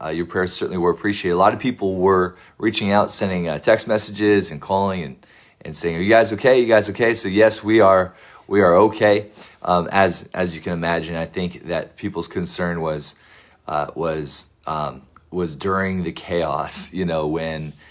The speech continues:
the, uh, Capitol building was being swarmed. Um, and, uh,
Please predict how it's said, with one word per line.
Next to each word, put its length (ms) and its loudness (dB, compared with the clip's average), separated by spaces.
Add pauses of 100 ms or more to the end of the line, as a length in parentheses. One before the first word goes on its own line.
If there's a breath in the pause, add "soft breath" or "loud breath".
(220 soft breath)
the, 520 -6
uh, 200 -6
Capitol 420 0
building 420 -6
was 240 -8
being 540 -8
swarmed. 800 -2 (640 loud breath)
Um, 440 -6
and, 420 -6
uh, 220 -4